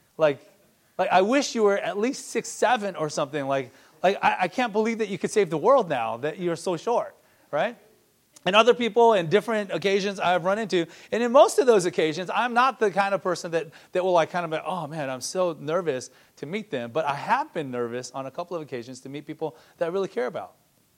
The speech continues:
um, people that really, um, are encouraged by. Um, I went to the Master's Seminary. I think the first time I met, uh, Pastor John MacArthur, like, I, I, I can't remember what I said, but I'm pretty sure I said nothing. Like, I, I think I said, like, gibberish.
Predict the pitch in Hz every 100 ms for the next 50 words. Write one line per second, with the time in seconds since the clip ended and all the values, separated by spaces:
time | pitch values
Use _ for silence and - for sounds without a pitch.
0 | _ _ _ _ - 110 110 151 160 151
1 | 147 165 160 151 - _ - 120 123 120
2 | 123 131 143 151 - 180 202 - 113 87
3 | 90 _ _ _ - 113 113 113 - -
4 | 151 180 180 160 151 135 135 156 156 139
5 | 135 127 143 131 - 160 160 147 135 139
6 | 135 _ _ _ 120 117 131 - 131 147
7 | 147 123 143 147 120 98 - _ _ _
8 | _ _ _ 120 120 - _ - 147 156
9 | 196 165 - 226 202 175 139 104 202 160
10 | 117 101 147 143 - 226 202 175 143 131
11 | - 123 165 131 139 - 127 104 110 117
12 | 117 139 165 156 202 190 190 156 131 117
13 | 160 175 143 101 -